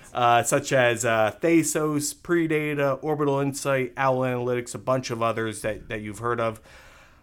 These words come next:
But maybe just to quickly start, uh, Gerard,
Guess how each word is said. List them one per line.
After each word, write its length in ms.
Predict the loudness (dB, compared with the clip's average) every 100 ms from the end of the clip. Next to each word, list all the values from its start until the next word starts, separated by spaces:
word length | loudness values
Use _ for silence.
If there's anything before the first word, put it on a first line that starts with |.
| _ _ 0
But 360 | 2 2 0
maybe 280 | 0 2 2
just 180 | 0 -4
to 60 |
quickly 320 | -6 -6 -6 -12
start, 400 | -4 -4 -4 -12 _
uh, 120 | -14 -6
Gerard, 340 | -4 -2 -4